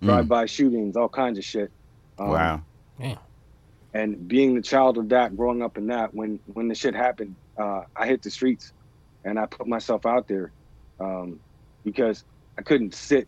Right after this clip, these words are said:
Speaker 2: at home and, and write a song about what was going on. I couldn't, you know, uh, blog about it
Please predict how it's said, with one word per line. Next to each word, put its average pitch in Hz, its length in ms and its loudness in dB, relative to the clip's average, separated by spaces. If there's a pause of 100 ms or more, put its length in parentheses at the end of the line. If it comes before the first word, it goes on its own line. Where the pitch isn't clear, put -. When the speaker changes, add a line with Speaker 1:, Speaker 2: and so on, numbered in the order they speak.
Speaker 2:
at 107 140 -2
home 117 480 2 (480)
and, 104 240 -8
and 104 180 -4
write 113 220 0
a 110 40 -2
song 123 460 2
about 101 240 0
what 107 140 -2
was 104 100 -4
going 107 320 -4
on. 117 280 -2
I 107 60 -4
couldn't, 117 320 -2 (560)
you 110 60 -6
know, 107 300 -4 (280)
uh, 101 160 -6
blog 117 540 4
about 107 340 2
it 98 120 -2